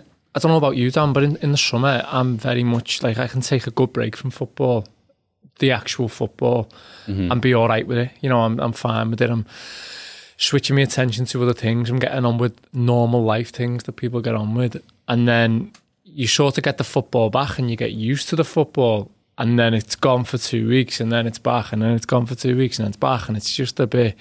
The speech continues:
Speaker 1: can we just have one or the other is where I'm at with it.
Speaker 2: I, I would rather they just went, "All right, the footy starts again in August."
Speaker 1: Mm.
Speaker 2: You have it for August, September, and October. And then we take three weeks, three, four weeks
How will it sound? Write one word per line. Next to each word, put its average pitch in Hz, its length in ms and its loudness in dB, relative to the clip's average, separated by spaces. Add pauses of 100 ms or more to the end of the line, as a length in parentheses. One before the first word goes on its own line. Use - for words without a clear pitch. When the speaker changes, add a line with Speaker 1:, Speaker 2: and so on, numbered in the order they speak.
(600)
Speaker 1:
can 139 100 0
we 139 60 4
just 165 120 0
have 160 160 0
one 127 160 2
or - 40 2
the 120 120 0
other 107 200 -4 (220)
is 113 120 -12
where 113 200 0
I'm 110 140 -2
at 107 140 -8
with 117 140 -6
it. - 200 -8
Speaker 2:
I, 117 40 4
I 123 180 4
would 139 160 4
rather 156 260 4
they 151 140 -2
just 139 260 -4
went, 117 380 0 (800)
"All 113 100 4
right, 98 140 4
the 110 60 -6
footy 139 260 -6
starts 131 300 0
again 107 180 0
in 98 100 0
August." 95 640 0 (220)
Speaker 1:
Mm. 113 180 -4
Speaker 2:
You 107 100 2
have 117 140 2
it 120 80 -2
for 117 180 4
August, 117 640 4
September, 98 760 0 (160)
and 92 100 -4
October. 131 600 2 (380)
And 104 140 0
then 101 120 2
we 98 80 2
take 107 240 -4
three 120 320 0
weeks, - 540 -4
three, 135 180 2
four 123 320 2
weeks - 400 -4